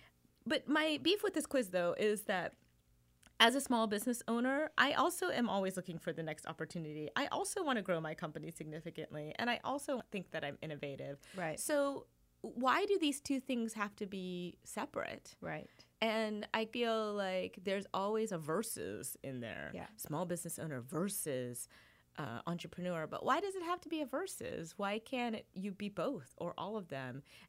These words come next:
Speaker 1: And part of me thinks that the entrepreneur world very much wants to be its own thing. They
Speaker 2: Yeah.
Speaker 1: wanna classify themselves into this category.
Speaker 2: Right.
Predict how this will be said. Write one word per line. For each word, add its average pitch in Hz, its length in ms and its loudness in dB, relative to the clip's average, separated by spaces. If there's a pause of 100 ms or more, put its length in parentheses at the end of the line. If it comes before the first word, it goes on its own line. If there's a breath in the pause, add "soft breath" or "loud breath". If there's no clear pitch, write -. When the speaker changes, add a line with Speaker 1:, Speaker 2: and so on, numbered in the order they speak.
Speaker 1:
And 220 300 0
part 233 280 2
of 285 100 -2
me 208 160 0
thinks 170 360 -6 (120)
that 156 380 -4 (640 soft breath)
the - 160 -2
entrepreneur 170 880 -2
world 160 720 -4 (640)
very 196 440 2
much 147 280 -4
wants 147 240 -4
to - 80 -14
be 143 140 -4
its - 220 -10 (140)
own 143 440 -6
thing. 131 420 -6
They 175 140 -2
Speaker 2:
Yeah. 190 80 0
Speaker 1:
wanna 190 160 0
classify 147 800 -4
themselves 147 840 -4
into 151 280 -4
this 135 400 -6 (540 soft breath)
category. 165 640 -2
Speaker 2:
Right. 165 240 -2